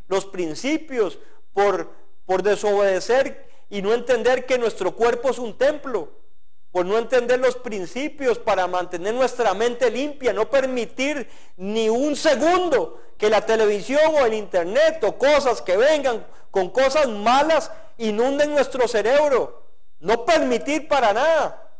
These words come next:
Por eso es que en Romanos capítulo doce dice, "Transformados por medio de la renovación de vuestro entendimiento".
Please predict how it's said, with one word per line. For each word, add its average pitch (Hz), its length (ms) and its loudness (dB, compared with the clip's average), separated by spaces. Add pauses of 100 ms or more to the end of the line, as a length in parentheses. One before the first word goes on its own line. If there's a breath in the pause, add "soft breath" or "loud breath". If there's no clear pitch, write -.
(180)
Por 165 140 0
eso 196 120 0
es 240 100 -4
que 254 340 2 (360 loud breath)
en 180 220 -2
Romanos 208 380 4
capítulo 240 540 0
doce 247 260 4
dice, 254 200 0
"Transformados 240 800 2
por 220 160 0
medio 214 220 0
de 269 60 4
la 269 120 2
renovación 226 840 2
de 294 60 -2
vuestro 214 380 0
entendimiento". 190 1000 -2